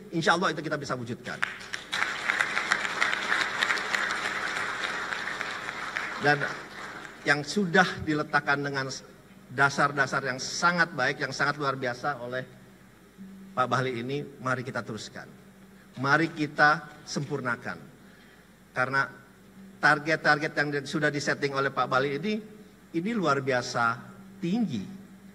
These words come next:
Jadi bukan suatu pekerjaan mudah. Dan selama ini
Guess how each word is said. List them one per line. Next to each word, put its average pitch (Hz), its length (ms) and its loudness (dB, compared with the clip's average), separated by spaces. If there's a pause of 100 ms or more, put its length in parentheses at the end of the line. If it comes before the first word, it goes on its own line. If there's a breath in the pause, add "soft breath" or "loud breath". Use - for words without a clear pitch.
Jadi 147 220 2
bukan 156 180 2
suatu 147 240 -2
pekerjaan 131 400 -2
mudah. 147 320 0 (880 loud breath)
Dan 135 220 0
selama 143 260 2
ini 160 400 0